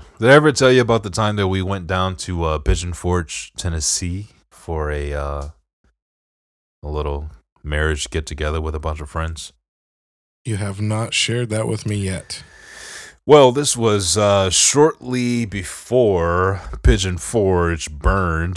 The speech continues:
Speaker 1: to the ground, uh, because they had a massive fire after we, uh, got done. Uh,
Speaker 2: <laughs>
Speaker 1: but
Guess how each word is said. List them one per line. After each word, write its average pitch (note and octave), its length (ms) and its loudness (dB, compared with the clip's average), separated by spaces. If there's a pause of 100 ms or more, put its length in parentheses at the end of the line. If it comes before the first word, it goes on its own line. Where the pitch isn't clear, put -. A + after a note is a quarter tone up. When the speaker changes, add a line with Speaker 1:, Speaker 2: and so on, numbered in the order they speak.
(160)
Speaker 1:
to F#2 100 -4
the D#2+ 80 -4
ground, F2+ 640 -4 (160)
uh, D#2 460 -6
because D2+ 320 -10
they D#2+ 80 -6
had D2+ 120 -6
a D2+ 80 -6
massive E2 460 -6
fire D2+ 560 -4 (160)
after D#2+ 400 -10
we, D2+ 300 -8
uh, D2 320 -8 (320)
got D#2 280 -6
done. D2+ 380 -8 (720)
Uh, D2 360 -12 (520)
Speaker 2:
<laughs> - 500 -20
Speaker 1:
but F2+ 460 0